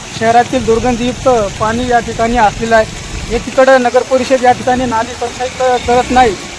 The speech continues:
या ठिकाणी किती मोठा कचरा पडलेला आहे आणि त्या कचऱ्याच्या मध्ये मधोमध, म्हणजेच या नालीच्या मधोमध या ठिकाणी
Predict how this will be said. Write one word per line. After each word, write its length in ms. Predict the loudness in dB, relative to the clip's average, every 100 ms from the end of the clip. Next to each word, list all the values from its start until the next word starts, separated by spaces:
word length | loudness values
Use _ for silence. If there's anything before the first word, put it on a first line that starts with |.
| -10
या 60 |
ठिकाणी 320 | -6 -2 -2 -4
किती 340 | -8 -8 -6
मोठा 300 | -6 -2 -2
कचरा 380 | -2 -2 0 2
पडलेला 440 | 2 2 4 6
आहे 200 | 6 4 0 -12 -8
आणि 120 | -4 0
त्या 100 | 0
कचऱ्याच्या 500 | 0 -2 -2 -2 -2
मध्ये 360 | -2 -4 -4 -4 -4
मधोमध, 440 | -2 2 2 4 2
म्हणजेच 520 | 2 2 4 2 0 -10 -12 -14 -14 -12 -8 0
या 140 | 2
नालीच्या 460 | 4 2 2 2 2
मधोमध 480 | 2 2 2 2 2
या 80 | 0
ठिकाणी 400 | 0 -4 -2